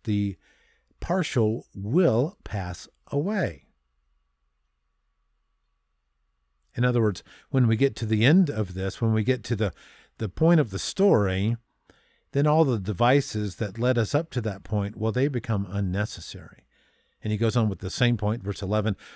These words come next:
"When I was a child, I spoke as a child, I thought like a child, I reasoned like a child." Well, yeah, okay. Uh, "When I became a man, I gave up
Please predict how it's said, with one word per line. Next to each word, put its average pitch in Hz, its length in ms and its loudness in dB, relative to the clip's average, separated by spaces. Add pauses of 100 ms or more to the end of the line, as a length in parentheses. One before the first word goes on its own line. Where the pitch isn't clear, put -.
(140)
"When 104 160 -2
I 107 80 0
was 101 180 -2
a 98 60 -8
child, 175 520 -2 (100)
I 92 200 -6
spoke 110 320 -2
as 87 80 -10
a 90 60 -10
child, 151 560 -2 (160)
I 90 80 -12
thought 147 240 -2
like 123 180 -4
a 101 40 -14
child, 123 420 -2
I 90 40 -6
reasoned 113 340 0
like 101 160 -2
a - 20 -14
child." 104 400 -2 (400)
Well, 104 240 -2 (260)
yeah, 92 500 -6 (100)
okay. 101 420 -2 (680)
Uh, 98 140 -6
"When 123 180 4
I 107 40 2
became 101 320 0
a 92 40 -2
man, 131 680 2 (380)
I 113 120 0
gave 98 280 -2
up 170 300 0